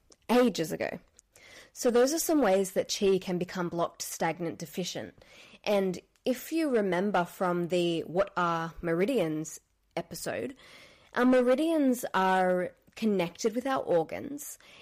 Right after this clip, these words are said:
and they are energy channels that run through specific areas of our body, just like nadis in Indian yoga philosophy, which is where the prana runs.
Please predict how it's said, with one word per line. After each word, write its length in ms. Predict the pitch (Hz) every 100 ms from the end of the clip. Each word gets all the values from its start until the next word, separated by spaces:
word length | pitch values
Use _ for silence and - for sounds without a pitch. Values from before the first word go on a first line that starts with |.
| - -
and 520 | 208 202 196 196 190 -
they 240 | 180 202 202
are 180 | 190 -
energy 340 | 220 262 294
channels 500 | 269 220 202 196 185
that 160 | - 175
run 320 | 180 175 180
through 460 | 180 - 175 170 170
specific 720 | - - 180 208 190 180 -
areas 520 | 170 170 165 165 156 -
of 160 | 165
our 120 | 151
body, 340 | 151 143 - - - _ _
just 200 | 269 262
like 180 | 311 302
nadis 640 | 185 175 170 165 151 156 -
in 320 | 170 160 156 -
Indian 520 | 175 170 165 160 151
yoga 260 | 151 151 131
philosophy, 600 | - 139 143 - - - _ _ _
which 160 | 190 196
is 120 | 170
where 120 | 175
the 60 | 170
prana 380 | - 175 156 107
runs. 420 | 90 73 -